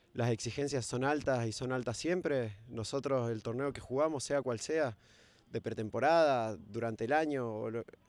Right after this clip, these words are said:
queremos poner al club lo más arriba posible y, y aspiramos a ser un club serio que juegue todos los torneos de la mejor manera. Así que lo que nos toque jugar, eh, lo vamos a jugar para intentar ganarlo, como hacemos siempre. Y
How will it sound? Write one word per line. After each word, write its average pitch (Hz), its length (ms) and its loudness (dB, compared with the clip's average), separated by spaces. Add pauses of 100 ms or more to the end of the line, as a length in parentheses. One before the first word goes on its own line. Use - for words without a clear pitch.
(160)
queremos 135 280 0
poner 135 180 0
al 135 80 0
club 147 160 -2
lo 143 100 2
más 139 140 0
arriba 135 240 0
posible 165 480 2
y, 120 220 0 (420)
y 120 100 0
aspiramos 139 400 2
a - 40 -4
ser 139 100 0
un 135 80 -2
club 143 180 -2
serio 170 340 2
que 117 80 -6
juegue 135 240 0
todos 139 120 2
los 120 80 -4
torneos 127 460 0 (560)
de 123 80 -2
la 120 80 4
mejor 123 260 0
manera. 151 300 4
Así 131 160 -4
que 143 100 0
lo 139 80 4
que 123 80 -2
nos 120 140 -2
toque 165 220 -2
jugar, 156 560 2 (560)
eh, 120 320 6
lo 117 100 6
vamos 135 240 4
a - 20 -8
jugar 156 220 6
para 139 120 6
intentar 123 340 2
ganarlo, 165 540 4 (120)
como 113 180 -2
hacemos 139 280 -2
siempre. 180 440 -2 (840)
Y 139 540 2